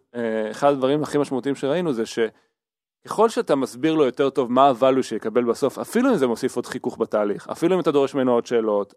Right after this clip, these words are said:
אפילו אם אתה מביא אותו עוד מסכים, אה,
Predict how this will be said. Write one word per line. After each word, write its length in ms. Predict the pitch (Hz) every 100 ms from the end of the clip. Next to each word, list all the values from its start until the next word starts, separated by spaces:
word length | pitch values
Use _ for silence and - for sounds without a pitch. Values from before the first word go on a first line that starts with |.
| 101
אפילו 360 | - 139 139
אם 80 | 143
אתה 140 | 135
מביא 200 | 127 117
אותו 160 | 127 120
עוד 120 | 113
מסכים, 560 | 113 - 110 113 107 107 _ _ _ _ -
אה, 300 | 110 113 110